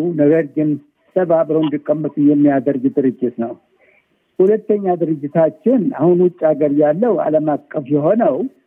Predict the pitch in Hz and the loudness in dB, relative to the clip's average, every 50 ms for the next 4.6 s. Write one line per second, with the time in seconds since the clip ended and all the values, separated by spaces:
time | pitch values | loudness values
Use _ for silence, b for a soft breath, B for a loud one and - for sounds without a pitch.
0 | _ - - 170 160 156 156 170 180 190 202 208 - _ _ _ _ _ - 180 | _ -8 -4 -4 -2 -2 -2 -4 -2 -2 -4 -4 -6 _ _ _ _ _ -12 -4
1 | 160 175 170 170 165 170 165 151 143 151 175 220 269 320 - _ _ _ - 170 | -2 0 2 2 2 0 0 -2 -2 -2 -2 -2 -4 -6 -10 _ _ _ -2 0
2 | 180 175 170 156 160 165 165 180 156 - - 165 147 135 - 156 151 156 156 - | 2 2 2 2 2 2 2 2 0 0 -2 -4 -4 0 0 0 0 0 -2 -4
3 | - 131 - - 143 - 147 123 147 139 - 139 143 143 - 151 160 160 156 135 | -4 -4 -2 -2 -2 -2 -2 -2 -2 -2 0 0 -2 0 2 0 0 0 -2 -4
4 | 143 143 151 135 - - 147 131 113 123 143 175 | -2 -2 -2 -2 0 0 -2 -2 0 0 0 2